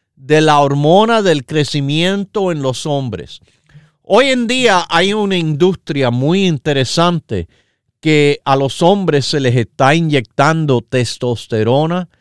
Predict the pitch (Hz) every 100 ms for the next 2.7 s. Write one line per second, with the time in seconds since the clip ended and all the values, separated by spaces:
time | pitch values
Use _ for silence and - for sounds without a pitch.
0 | _ _ _ 131 127 135 143 - 160 131
1 | 123 120 131 147 160 147 123 - 127 120
2 | 127 113 123 127 117 - 69